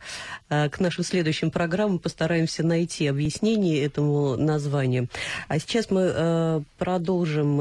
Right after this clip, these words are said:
наш разговор, э, о... Вот культ Богородицы, её почитание в любой христианской церкви, это,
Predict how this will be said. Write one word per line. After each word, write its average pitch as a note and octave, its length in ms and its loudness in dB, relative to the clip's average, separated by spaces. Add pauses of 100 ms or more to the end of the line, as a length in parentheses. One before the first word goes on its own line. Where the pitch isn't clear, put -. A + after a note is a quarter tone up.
наш D#3+ 220 0
разговор, F3 680 -2
э, D#3+ 440 0 (140)
о... E3 440 0 (720)
Вот F3 260 -4
культ A3 220 0
Богородицы, F3 640 0
её E3+ 160 0
почитание A3 580 0
в D#3 60 -6
любой D#3+ 320 0
христианской E3 580 -4
церкви, A#3+ 440 -2
это, D#3+ 420 -2